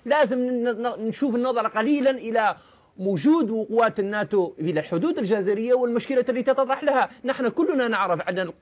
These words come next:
ال-، ال-، الحرب التي تشن اليوم ضد قوات القاعدة في هذه المنطقة تطرح مشكلة بتاتا للجزائر ولوجود قوات فرنسية شيئا ما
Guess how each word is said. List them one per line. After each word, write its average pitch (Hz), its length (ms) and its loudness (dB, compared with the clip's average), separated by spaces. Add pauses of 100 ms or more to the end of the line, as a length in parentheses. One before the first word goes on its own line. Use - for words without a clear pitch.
ال-، 165 880 2
ال-، 143 160 0 (300)
الحرب 269 420 0
التي 180 480 -2 (260)
تشن 254 360 0
اليوم 214 420 2 (140)
ضد 156 500 2 (400)
قوات 190 420 2
القاعدة 170 800 0
في 151 200 0
هذه 180 280 2
المنطقة 175 540 0 (180)
تطرح 247 280 -2
مشكلة 220 380 0
بتاتا 165 500 0
للجزائر 180 840 0
ولوجود 175 760 0
قوات 202 360 -2
فرنسية 190 480 0 (300)
شيئا 233 340 0
ما 240 320 0